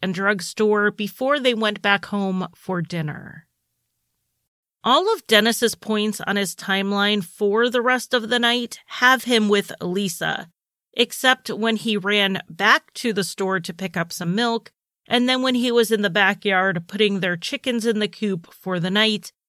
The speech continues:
and doing some light yard work. But none of these periods were long enough for him to get back to his father's office and then home. The couple then went to bed around eleven thirty.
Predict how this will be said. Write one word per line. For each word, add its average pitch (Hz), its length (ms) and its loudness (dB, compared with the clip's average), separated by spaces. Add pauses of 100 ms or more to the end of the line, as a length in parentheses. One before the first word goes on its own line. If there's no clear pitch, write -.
(180)
and 226 140 0
doing 277 260 -2
some 240 280 0 (100)
light 180 560 -4
yard 160 460 -4
work. - 480 -12 (560)
But 233 140 2
none 262 180 4
of 240 140 -4
these 254 180 -2
periods 214 560 0
were 190 100 -2
long 190 280 -2
enough 185 320 -2
for 196 300 -6
him 190 180 -2
to 180 160 -10
get 175 280 -2
back 208 300 2
to 226 140 -2
his 190 160 0
father's 170 420 0
office 269 640 4
and 208 120 0
then 180 180 0
home. - 520 -6 (600)
The 226 80 0
couple 269 320 0
then 214 240 0
went 214 180 -2
to 185 100 -10
bed 185 320 0
around 170 460 -2
eleven 160 580 -4
thirty. 147 640 -12